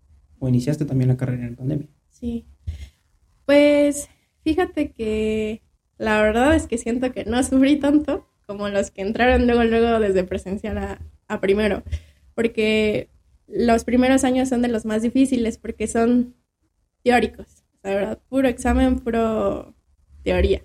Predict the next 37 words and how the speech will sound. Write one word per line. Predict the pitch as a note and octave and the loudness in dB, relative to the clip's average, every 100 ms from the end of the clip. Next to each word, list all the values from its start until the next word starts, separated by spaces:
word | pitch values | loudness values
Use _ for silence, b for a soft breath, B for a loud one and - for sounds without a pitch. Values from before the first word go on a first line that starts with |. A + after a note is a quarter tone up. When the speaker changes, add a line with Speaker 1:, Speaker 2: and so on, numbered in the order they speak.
| _ _ _ _ _ _ _ | _ _ _ _ _ _ _
Speaker 2:
Tienes | B3 C#4 C4+ | 4 4 4
alguna | G3 A3 A#3+ A#3 | 2 0 0 0
que | A3+ | -2
otra | G#3+ G#3+ | -4 -4
práctica, | C4 C4 C#4 - F#4+ - _ _ _ | -4 -4 -6 -6 -8 -10 _ _ _
pero, | G#3+ A3 G#3 G#3 G3+ G3 | -2 0 2 2 2 -2
pues, | G#3+ A3 | -8 -4
sí, | A#3+ | -2
o | A3+ | -2
sea, | A3 G#3 - - | -4 -8 -10 -10
siento | A#3+ A#3 A#3+ | -8 -6 -6
que | G#3+ F#3 - - | -4 -6 -8 -20
sí, | _ A3+ A3 A3 G#3+ G#3 A3 - _ _ _ | _ -8 -4 -2 -2 -4 -6 -14 _ _ _
sí | - A#3 | 0 2
es | A#3+ | 4
muy | B3 | 2
complicado | A#3+ A#3 - G#3 A3+ A#3+ | 2 0 -4 -4 0 2
y | |
no, | A#3+ A3+ A3+ A3+ A3+ A3+ A#3+ _ _ _ _ - | 2 2 2 0 0 -4 -6 _ _ _ _ -2
no | B3+ C4 | 2 4
lo | C4+ | 4
viví | B3 A3+ A3+ | 2 -2 -6
como | - A#3+ G3+ | -4 -4 -2
realmente | G3 G#3+ G3+ G#3 - G2 - - _ _ _ | -4 -4 -6 -8 -8 -8 -10 -18 _ _ _
era, | A3 C4 F#3+ - | 0 2 2 -2
porque, | - - | -8 -16
pues, | - F3 | -8 -2
los | F#3+ - | -2 0
primeros | A3+ B3 B3+ | 2 4 4
años | C4 C4 C4 | 4 4 4
mandan | C4 A#3+ A#3+ G#3+ G3+ F#3+ | 2 2 2 0 -4 -6
recursando | F3 F#3 - A3 A3+ G#3 - - | -6 -6 -6 -6 -4 -4 -8 -10
a | F#3+ | -2
media | A3+ G#3+ | 2 2
generación | A3 F3+ F#3 - A3 G#3+ | 0 -6 -6 -6 -4 -4
casi, | - - - | -6 -12 -10
casi. | - - | -10 -10